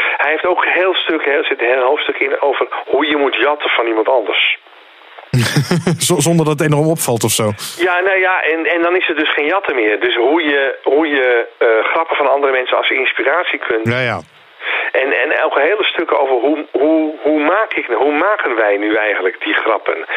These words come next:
Speaker 1: Hij maakte die grappen voor, voor Beatle Bay, die maakte ze met een team. Eh, en ze hebben een heel specifiek systeem. Van één keer per twee weken komen ze ook bij elkaar. Dan moeten ze dus twaalf grappen maken. Ze hebben vi-, vier mensen, die maken alle vier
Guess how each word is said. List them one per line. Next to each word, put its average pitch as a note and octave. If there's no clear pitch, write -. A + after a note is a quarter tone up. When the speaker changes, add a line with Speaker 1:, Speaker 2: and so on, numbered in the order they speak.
Speaker 1:
Hij A2
maakte B2+
die A#2+
grappen D3
voor, A#2+
voor A2+
Beatle A2+
Bay, A2+
die A2+
maakte A#2+
ze A2+
met G#2
een G2+
team. -
Eh, A#2
en B2+
ze C3
hebben C3+
een G3
heel D3
specifiek -
systeem. -
Van -
één D#3+
keer -
per -
twee C3+
weken A#2
komen A#2+
ze -
ook G#2+
bij A2
elkaar. D#3
Dan C3+
moeten B2
ze G#2+
dus G#2+
twaalf E3
grappen D3
maken. D3+
Ze -
hebben -
vi-, -
vier F3
mensen, C3
die B2
maken A2+
alle E3+
vier A2+